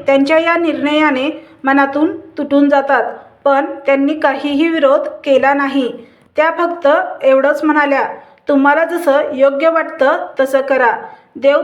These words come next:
तुमच्या संसारात सुख शांती ठेवो." साक्षी मात्र आनंदी होती. तिला वाटलं की आता कोणीच तिच्या आयुष्यात नाग खुपसणार नाही.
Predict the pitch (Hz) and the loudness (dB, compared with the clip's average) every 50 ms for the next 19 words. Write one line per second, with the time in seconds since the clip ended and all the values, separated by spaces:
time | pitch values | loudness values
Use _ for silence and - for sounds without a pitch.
0 | - 339 339 330 - 359 359 359 359 330 294 285 285 311 302 285 269 302 330 - | -2 -2 -2 -2 -2 -2 -2 0 0 -2 -2 0 0 0 0 2 2 0 0 -4
1 | - - - - - - 302 311 294 - - 330 269 262 262 302 285 277 285 294 | -8 -14 -20 -20 -12 -8 -6 -6 -6 -4 -2 -2 -2 -2 -4 -6 -6 -2 2 2
2 | 277 269 233 - - - - - - - - _ _ _ - - 294 285 - - | 4 4 2 0 -4 -8 -12 -14 -18 -20 -20 _ _ _ -4 -2 -2 -2 -2 -2
3 | 349 349 349 349 330 - 302 277 294 339 - - - - 254 262 262 262 262 269 | -2 0 0 0 0 2 2 2 2 0 -2 -4 -4 -4 -2 -2 0 -2 -2 -2
4 | 285 285 294 285 285 285 277 247 220 - - - - - - - 302 311 330 339 | -2 0 0 0 0 0 -4 -6 -6 -10 -14 -18 -20 -20 -10 -4 -2 0 0 0
5 | 320 294 277 269 - 285 302 330 330 330 294 277 302 349 - - - - - - | 0 0 -2 -2 -2 0 0 0 0 0 0 -2 -2 -2 -6 -10 -16 -20 -10 -4
6 | 240 262 277 269 277 269 294 294 - - - 294 285 285 285 330 370 - - 370 | -2 -2 0 0 0 0 0 0 -4 -4 0 2 2 4 2 0 -2 -4 -4 -4
7 | 349 359 381 359 339 339 359 339 - - - 277 277 311 - - - - - 269 | -2 0 0 0 0 0 -2 -4 -6 -2 0 0 0 0 -2 -6 -12 -16 -14 -8
8 | 254 262 262 277 285 285 - - - 277 277 277 262 262 269 277 277 277 277 277 | -4 -2 0 0 -2 -4 -8 -8 -6 -4 -2 0 -2 0 0 0 0 0 0 0
9 | 277 269 247 254 269 233 - - - | -2 -4 -4 -4 -4 -4 -6 -8 -14